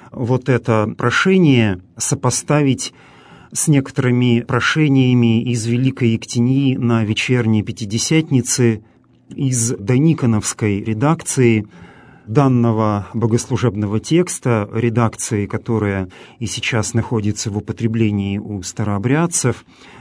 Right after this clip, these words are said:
Надо заметить, что вот в этой старой дониконовской редакции «Мирная Ектенья» на «Вечерней Пятидесятнице» имеет не шесть дополнительных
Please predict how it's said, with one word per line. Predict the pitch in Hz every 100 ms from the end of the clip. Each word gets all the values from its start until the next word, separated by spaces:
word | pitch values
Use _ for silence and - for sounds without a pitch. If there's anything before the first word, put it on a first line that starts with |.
| -
Надо | 117 120 110 117
заметить, | 107 120 127 120 101
что | - - 117 107
вот | 104 110
в | 117
этой | 110 110
старой | - - 123 110 98 92 - - - -
дониконовской | - 117 143 143 135 120 110 - 120
редакции | 120 123 120 107 - - 101 98 90 - - -
«Мирная | 147 147 127 120 117
Ектенья» | 120 135 135 131 113
на | 107 110
«Вечерней | 104 117 131 113 107
Пятидесятнице» | - 110 120 120 - 117 104 101 95 - 110
имеет | 120 123 123 113 104 -
не | 131 120 120 110 98
шесть | - - 139 147 139 - -
дополнительных | 104 127 135 127 127 120 120 107 107 -